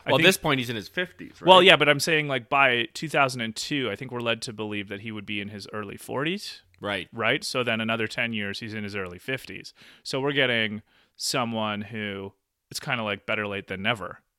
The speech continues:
Speaker 1: right? Or, or that line from my favorite Jimmy Eat World song, "There's still some living left when your prime comes and goes."
Speaker 2: Yeah.
Speaker 1: Like, I think that there's this idea out there, which is, you know, take it or leave it, that you kinda, like, you need to pr-,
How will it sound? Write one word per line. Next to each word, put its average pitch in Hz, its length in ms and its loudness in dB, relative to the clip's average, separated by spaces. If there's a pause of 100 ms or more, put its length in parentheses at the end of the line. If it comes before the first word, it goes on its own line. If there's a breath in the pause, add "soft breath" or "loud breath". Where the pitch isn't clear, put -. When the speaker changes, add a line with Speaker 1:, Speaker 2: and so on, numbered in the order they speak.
(240)
Speaker 1:
right? 107 340 0
Or, 104 300 0
or 104 220 -6
that 98 180 -8
line 104 280 -4
from 98 280 -12
my 92 240 -14
favorite 98 340 -10
Jimmy 98 200 -10
Eat 92 60 -10
World 104 240 -8
song, 98 200 -10
"There's 95 140 -10
still 104 220 -8
some 104 220 -6
living 101 240 -6
left 101 240 -8
when 101 100 -6
your 98 100 -10
prime 107 320 -6
comes 107 260 -12
and 98 120 -12
goes." 113 440 -6
Speaker 2:
Yeah. 113 280 10 (100)
Speaker 1:
Like, 175 140 4
I 185 80 8
think 208 180 2
that 214 120 -2
there's 185 180 2
this 160 200 -2
idea 123 720 -2
out 139 200 -2
there, 98 240 -4
which 127 200 -8
is, 110 220 -10 (400)
you 131 100 -10
know, 87 200 -14 (280)
take 110 140 -2
it 95 60 -10
or 95 80 -10
leave 101 180 -6
it, 95 120 -10 (420 loud breath)
that 113 300 0 (920)
you 131 120 -8
kinda, 139 300 -4
like, 117 360 0 (680)
you 151 140 -6
need 143 300 -6
to 156 120 -6
pr-, - 360 -14